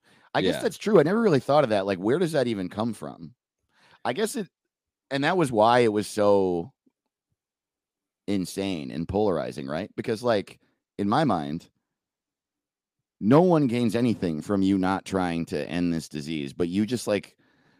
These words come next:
Speaker 2: Yeah.
Speaker 1: wanna go play laser tag? Like,
Speaker 2: <laughs>
Speaker 1: what's wrong with you?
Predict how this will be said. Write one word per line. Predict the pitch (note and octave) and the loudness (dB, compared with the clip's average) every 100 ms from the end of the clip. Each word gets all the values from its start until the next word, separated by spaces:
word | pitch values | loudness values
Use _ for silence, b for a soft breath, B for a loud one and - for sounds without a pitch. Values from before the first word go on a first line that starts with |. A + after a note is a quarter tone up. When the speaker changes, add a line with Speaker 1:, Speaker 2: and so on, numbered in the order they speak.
| _ | _
Speaker 2:
Yeah. | E2 E2 D2+ | -8 -8 -8
Speaker 1:
wanna | F2+ G2 G#2+ A#2+ A#2 | -2 0 2 0 -2
go | F#2+ G2+ A2 A2+ A2 G#2+ G2+ - | -4 -2 0 0 -2 -6 -6 -4
play | A#2 A2 | -2 -4
laser | F2 E2+ A2 C3 | -4 -4 -2 -2
tag? | B2+ C#3+ D#3+ E3 G3 - | 2 2 2 -2 -10 -2
Like, | A#2+ G#2+ - - - - | 2 2 0 -18 -8 -6
Speaker 2:
<laughs> | - - - - - _ _ _ _ _ _ _ A2 | -6 -8 -18 -20 -20 _ _ _ _ _ _ _ 2
Speaker 1:
what's | G3+ - | 2 6
wrong | C3 F#3 G3 | 8 10 8
with | A2 F2 | 4 0
you? | E2 F#2 | -6 -6